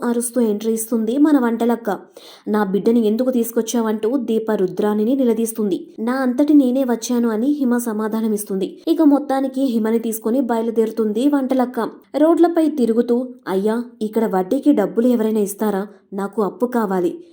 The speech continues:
డబ్బులు కావాలి" అంటూ హిమని వెంటబెట్టుకుని వీధి వీధికి తిరుగుతూ ఉంటుంది. ఇక డబ్బులు ఎవరు ఇవ్వకపోయేసరికి అక్కడి నుంచి వెళ్ళిపోతుంది. ఇక దీప అలసిపోయి ఓ చోట కూర్చొని హిమని తీసుకొని మళ్ళీ బయలుదేరుతుంది.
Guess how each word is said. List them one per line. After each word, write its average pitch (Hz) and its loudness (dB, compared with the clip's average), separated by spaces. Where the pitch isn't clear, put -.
డబ్బులు 190 2
కావాలి" 226 0
అంటూ 214 0
హిమని 226 -2
వెంటబెట్టుకుని 208 -2
వీధి 294 6
వీధికి 233 0
తిరుగుతూ 214 2
ఉంటుంది. 220 2
ఇక 180 -2
డబ్బులు 180 0
ఎవరు 247 4
ఇవ్వకపోయేసరికి 233 0
అక్కడి 262 0
నుంచి 240 0
వెళ్ళిపోతుంది. 240 2
ఇక 320 4
దీప 294 4
అలసిపోయి 254 2
ఓ 254 0
చోట 220 -2
కూర్చొని 226 -2
హిమని 233 0
తీసుకొని 247 -2
మళ్ళీ 269 2
బయలుదేరుతుంది. 226 -2